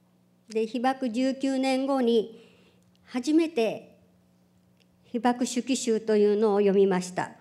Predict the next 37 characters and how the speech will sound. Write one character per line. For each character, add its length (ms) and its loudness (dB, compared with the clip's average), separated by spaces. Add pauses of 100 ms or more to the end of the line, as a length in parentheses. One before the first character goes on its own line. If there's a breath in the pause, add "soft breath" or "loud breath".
(200 soft breath)
そ 200 -4
れ 120 2
は 280 0 (360 loud breath)
私 400 -2
の 140 4
先 340 4
輩 220 0
が 280 -2 (100)
妹 480 2
さ 140 0
ん 100 0
の 80 -2
こ 120 -2
と 160 2
を 100 0
書 120 0
い 80 0
て 140 -2
た 160 -2
ん 80 0
で 100 -4
す。 240 -14 (300 soft breath)
そ 120 0
の 200 6
妹 420 2
さ 160 0
ん 100 2
は 200 0 (280)
学 280 -10
校 140 2
の 120 4
一 220 2
級 160 0
下 320 -2
で、 260 -4 (720 loud breath)
あ 100 -6
の、 160 -8